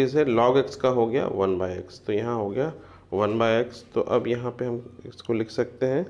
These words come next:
यहाँ पे log x का डिफरेंशिएशन होगा, ये तो कैंसिल हो गया, केवल ये बच्चा, इसका होगा one by x, तो यहाँ लिख दो one by x प्लस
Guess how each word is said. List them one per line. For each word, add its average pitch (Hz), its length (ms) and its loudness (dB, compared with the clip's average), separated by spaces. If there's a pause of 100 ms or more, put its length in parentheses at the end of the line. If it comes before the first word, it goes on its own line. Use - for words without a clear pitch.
(540)
यहाँ 131 240 6
पे 143 120 4
log 131 340 6
x 135 160 -8
का 135 80 6
डिफरेंशिएशन 131 580 2
होगा, 135 380 4 (280)
ये 113 100 2
तो 127 220 6 (120)
कैंसिल 127 300 4
हो 135 100 4
गया, 120 140 2
केवल 127 300 6
ये 131 100 6
बच्चा, 131 280 4
इसका 113 300 4
होगा 127 340 4
one 135 300 4
by 127 80 6 (120)
x, 120 160 -8 (420)
तो 101 80 -2
यहाँ 120 260 0
लिख 113 260 0
दो 123 100 0 (180)
one 101 240 -2
by 107 100 2 (100)
x - 240 -8 (580)
प्लस 147 340 4